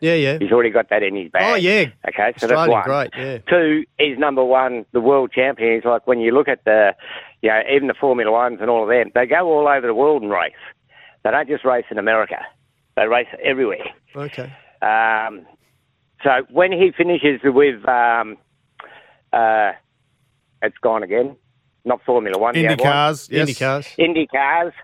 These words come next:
Speaker 2: sorry. Sorry, boys. IndyCars. When he finishes with that, there's rumours already that he's gonna go into Formula One.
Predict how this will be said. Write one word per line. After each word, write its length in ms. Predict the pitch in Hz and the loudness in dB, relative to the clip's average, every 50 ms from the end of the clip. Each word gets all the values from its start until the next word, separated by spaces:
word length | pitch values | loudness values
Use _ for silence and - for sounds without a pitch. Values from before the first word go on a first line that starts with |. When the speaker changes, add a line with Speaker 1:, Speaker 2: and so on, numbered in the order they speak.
| _ _ - | _ _ -2
Speaker 2:
sorry. 460 | - 143 139 143 147 156 165 156 - _ - 254 | 0 2 4 4 4 2 2 -2 -6 _ -6 -2
Sorry, 220 | 147 127 123 113 101 | 0 2 2 0 0
boys. 240 | 113 127 135 131 - - - - | 0 0 -2 -2 -2 -6 -6 -2
IndyCars. 540 | 160 156 151 139 - 123 123 123 135 156 151 - _ - - - - - - _ | 0 0 0 -2 -2 -2 0 0 0 -2 -4 -8 _ -20 -18 -18 -18 -18 -12 _
When 140 | - 175 170 | -4 -2 0
he 120 | 165 160 - | 0 -2 -2
finishes 380 | - 185 185 165 - 160 143 117 - | -2 -2 -2 -2 -2 -4 -4 -4 -4
with 160 | 113 123 104 | -6 -4 0
that, 280 | 120 160 151 131 127 - _ _ _ _ _ _ _ _ | 2 2 2 2 0 -2 _ _ _ _ _ _ _ _
there's 280 | 139 135 139 139 123 - _ _ _ _ _ - | 2 2 2 2 0 -2 _ _ _ _ _ -2
rumours 480 | 139 135 165 175 180 170 165 151 120 135 | 2 4 4 4 4 2 0 0 2 2
already 560 | 139 135 127 117 131 139 135 127 101 90 - _ | 2 2 4 2 2 0 0 -2 -6 -8 -6 _
that 100 | - 123 | -2 -2
he's 200 | 120 120 120 107 - | -2 -2 -6 -6 -2
gonna 180 | 131 117 113 | -2 -2 0
go 220 | 98 120 120 113 113 | 0 0 0 0 -2
into 160 | 113 110 - | -4 -6 -6
Formula 380 | - 120 120 110 107 101 98 95 | -2 0 0 0 0 0 0 0
One. 280 | 110 127 120 95 82 | 0 0 -2 -4 -8